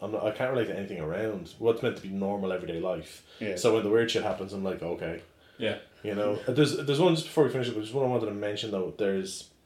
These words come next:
Speaker 1: it doesn't really fall into any of these categories, but again, it's come back to something I mentioned earlier, the No Sleep Reddit. Go on to the No Sleep Reddit and look up a thing called correspondence.
Speaker 2: Mm.
Speaker 1: Okay,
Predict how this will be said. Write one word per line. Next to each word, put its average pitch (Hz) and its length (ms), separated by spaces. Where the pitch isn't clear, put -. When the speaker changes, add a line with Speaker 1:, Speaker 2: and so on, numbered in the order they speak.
Speaker 1:
it 113 140
doesn't 143 200
really 135 140
fall 123 180
into 117 140
any 107 100
of 95 40
these 95 160
categories, 85 640
but 113 160
again, 107 180
it's 98 120
come 127 160
back 107 120
to - 80
something 98 180
I 98 40
mentioned 95 240
earlier, 87 160
the 90 80
No 98 180
Sleep 95 360
Reddit. 82 280
Go 117 120
on 170 160
to 202 60
the 170 80
No 156 120
Sleep 135 240
Reddit 101 320
and 104 240
look 135 280
up - 280
a 113 60
thing 107 200
called 101 260
correspondence. 101 1120
Speaker 2:
Mm. 107 280
Speaker 1:
Okay, 101 320